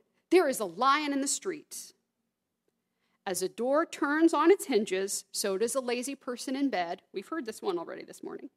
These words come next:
The lazy person buries a hand in the dish and is too tired to bring it back to the mouth. The lazy person is wiser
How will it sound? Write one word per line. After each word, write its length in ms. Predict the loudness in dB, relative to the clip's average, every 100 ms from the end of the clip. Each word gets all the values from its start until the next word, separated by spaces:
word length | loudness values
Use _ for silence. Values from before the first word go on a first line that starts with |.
| _ _ _ _ _ _ -20 -10 6
The 120 | 8
lazy 360 | 10 8 2
person 440 | 2 2 2 4 4
buries 440 | 4 2 2 0
a 80 | -2
hand 380 | -2 -4 -2 0
in 120 | 0
the 120 | -2 -2
dish 480 | -4 -4 -10 -16 -20 _ _
and 120 | 4
is 140 | 4 2
too 300 | -2 -2 -2
tired 680 | -4 -2 -2 -2 -6 -8
to 100 | -10
bring 240 | -2 -2 -2
it 140 | -4
back 360 | 0 0 -2 -6
to 120 | -4
the 80 | -2
mouth. 520 | -2 -4 -8 -14 _ _ _ _ _ _ _ _ _ _ _ _ _
The 140 | 4 6
lazy 460 | 6 4 2 0
person 580 | -4 -6 -4 -2 -2 -4
is 220 | -6 -10
wiser 840 | -6 0 0 0 -4 -10 -12 -18